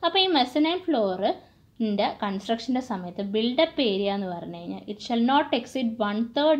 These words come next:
area of the main floor. അതായത് മെ-, ആ mezzanine floor ഒരു ഫ്ലോറിലായിരിക്കും നിൽക്കുന്നത്. ആ main ഫ്ലോറിൻ്റെ ഏരിയയുടെ വൺ തേർഡിൽ കൂടാൻ പാടില്ല. അതല്ലെങ്കിൽ ചിലപ്പോൾ ഒരു മുറിക്കകത്തായിരിക്കും mezzanine floor ഉള്ളത്. റൂ-,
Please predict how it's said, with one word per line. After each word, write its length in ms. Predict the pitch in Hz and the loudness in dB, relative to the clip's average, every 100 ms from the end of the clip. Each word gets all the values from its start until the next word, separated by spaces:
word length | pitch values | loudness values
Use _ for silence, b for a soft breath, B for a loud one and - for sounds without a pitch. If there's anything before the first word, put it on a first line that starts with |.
| 214 | 2
area 160 | 190 190 | 0 -2
of 60 | 185 294 | -4 0
the 80 | 285 | 2
main 200 | 240 262 277 | 4 2 2
floor. 180 | 196 - - | -2 -6 -2
അതായത് 240 | 214 233 277 | 0 2 2
മെ-, 100 | 240 220 | 0 -2
ആ 20 | 269 311 233 | -4 -4 -2
mezzanine 360 | 233 - 277 302 | -2 2 0 2
floor 140 | 294 269 302 262 | 2 2 2 0
ഒരു 100 | 302 | 0
ഫ്ലോറിലായിരിക്കും 760 | 302 269 277 302 262 220 233 233 | 2 2 2 4 4 2 0 -2
നിൽക്കുന്നത്. 340 | 175 - 160 - B B B 254 | -4 -8 -12 -14 B B B 2
ആ 20 | 320 269 | 4 4
main 220 | 247 311 427 | 4 2 0
ഫ്ലോറിൻ്റെ 760 | - 233 196 185 208 185 208 330 339 202 | 2 2 4 2 -2 -2 0 0 0 -2
ഏരിയയുടെ 340 | 190 214 254 240 | -2 -2 -2 -2
വൺ 140 | 190 196 226 | -4 -4 -2
തേർഡിൽ 300 | 240 247 277 285 | -2 0 -2 -4
കൂടാൻ 320 | 190 180 202 220 | -6 -2 -2 -2
പാടില്ല. 380 | 185 170 170 180 254 - B B B | -4 -8 -10 -6 -6 -6 B B B
അതല്ലെങ്കിൽ 480 | 339 302 226 196 269 370 | 4 4 4 0 0 2
ചിലപ്പോൾ 260 | 339 339 359 | 2 4 2
ഒരു 80 | 359 | 4
മുറിക്കകത്തായിരിക്കും 800 | 339 339 349 339 285 202 196 196 180 | 2 2 2 0 2 -2 -2 -6 -6
mezzanine 380 | - 185 180 - | -8 -8 -8 -6
floor 180 | 165 165 175 | -6 -6 -8
ഉള്ളത്. 240 | 180 - - | -10 -10 -6
റൂ-, 120 | 208 | -6